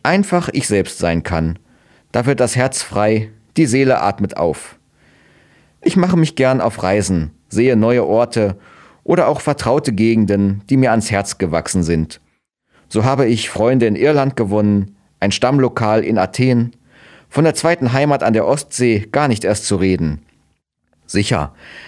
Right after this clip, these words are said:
auch ich kann nicht einfach so alles hinter mir lassen und dorthin fahren. Auch mein Leben wird vom Alltag bestimmt, da sind wenig Freiräume.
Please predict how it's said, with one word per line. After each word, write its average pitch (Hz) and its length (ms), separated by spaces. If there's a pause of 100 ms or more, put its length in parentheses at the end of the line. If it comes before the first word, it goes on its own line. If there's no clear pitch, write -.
(120)
auch - 180
ich 185 160
kann 156 160
nicht 143 220
einfach 123 320
so 160 260
alles 127 300
hinter 143 240
mir 120 160
lassen 110 340
und 113 180
dorthin 135 300
fahren. 92 500 (580)
Auch 113 160
mein 139 240
Leben 139 320
wird 127 100
vom 127 160
Alltag 131 380
bestimmt, 104 420
da 131 100
sind 127 280
wenig 104 320
Freiräume. 85 680